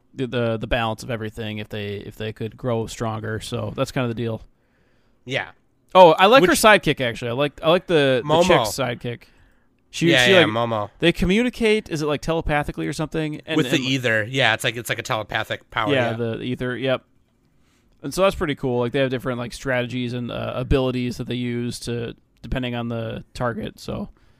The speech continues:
Speaker 2: Yeah.
Speaker 1: Um,
Speaker 2: The way
Speaker 1: it's
Speaker 2: they use
Speaker 1: decent.
Speaker 2: spells is pretty cool, yeah.
Speaker 1: I, I don't
Speaker 2: Which
Speaker 1: know
Speaker 2: is
Speaker 1: why it's a lower score than these other shows. It's not, like, w-, I don't think it's worse than these other, like, generic shows.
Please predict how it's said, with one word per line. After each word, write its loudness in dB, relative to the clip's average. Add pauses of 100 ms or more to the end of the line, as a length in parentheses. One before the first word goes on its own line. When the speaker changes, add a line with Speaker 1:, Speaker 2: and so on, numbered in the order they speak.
(140)
Speaker 2:
Yeah. 0
Speaker 1:
Um, -4
Speaker 2:
The 4
way 6
Speaker 1:
it's 2
Speaker 2:
they 6
use 2
Speaker 1:
decent. 4
Speaker 2:
spells 4
is -12
pretty -4
cool, -6
yeah. -12 (100)
Speaker 1:
I, 0
I 0
don't 0
Speaker 2:
Which -2
Speaker 1:
know -2
Speaker 2:
is -2
Speaker 1:
why 0
it's -10 (160)
a -6
lower -2
score -4
than -4
these -6
other -6
shows. -8
It's -14
not, -6
like, -6
w-, -14 (640)
I -2
don't 0
think -2
it's -2
worse 0
than -2
these -2
other, 0
like, -4 (260)
generic -4
shows. -10